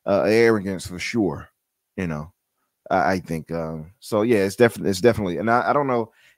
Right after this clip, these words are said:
I, I know Insipid was upset by it, of course, and he should be.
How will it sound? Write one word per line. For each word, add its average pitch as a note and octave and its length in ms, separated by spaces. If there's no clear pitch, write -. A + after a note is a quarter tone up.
I, A2+ 120
I G#2 80
know C3+ 260
Insipid A#2 400
was G2+ 180
upset F2+ 400
by F2 220
it, E2 80
of E2 100
course, F#2 280
and A2 100
he B2 40
should C#3+ 280
be. C#2+ 200